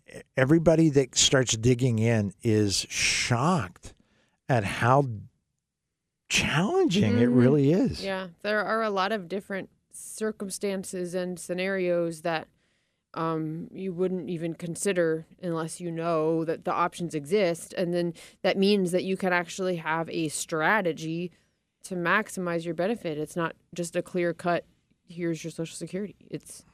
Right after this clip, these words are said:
Speaker 1: And I wish I could
Speaker 2: fascinating.
Speaker 1: tell you that if you called Social Security, they would give you the answer that would maximize.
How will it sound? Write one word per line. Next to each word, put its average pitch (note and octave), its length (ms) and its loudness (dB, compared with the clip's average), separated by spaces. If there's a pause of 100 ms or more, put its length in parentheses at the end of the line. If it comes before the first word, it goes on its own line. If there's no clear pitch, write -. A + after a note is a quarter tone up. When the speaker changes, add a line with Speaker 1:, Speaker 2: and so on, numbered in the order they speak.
(140)
Speaker 1:
And A2+ 320 6
I B2 140 6
wish C3 260 8
I C3 100 8
could C3+ 140 4
Speaker 2:
fascinating. - 20 -4
Speaker 1:
tell C#3+ 180 6
you B2+ 160 6
that A2+ 160 4
if G#2 160 0
you A#2 120 0
called D3 340 -2
Social C#3 340 2
Security, B2 640 2
they A2+ 180 4
would A2 220 2
give A2+ 220 2
you A2+ 180 4
the G#2+ 380 0
answer A#2+ 420 0
that A2 180 2
would G#2+ 180 0
maximize. A#2 640 2